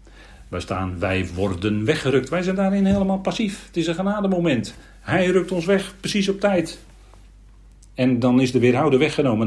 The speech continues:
dan gaat het los, hoor, hier op aarde. Denk erom dat het dan losgaat. En dan kun je wel misschien nu wel even, even denken van...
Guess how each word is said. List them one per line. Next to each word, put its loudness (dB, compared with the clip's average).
dan -2
gaat -2
het -4
los, 0
hoor, -2
hier -4
op -8
aarde. -6
Denk 0
erom -4
dat -8
het -10
dan -6
losgaat. -12
En -10
dan -8
kun -2
je 0
wel 0
misschien -4
nu -2
wel -2
even, -4
even -2
denken 0
van... -4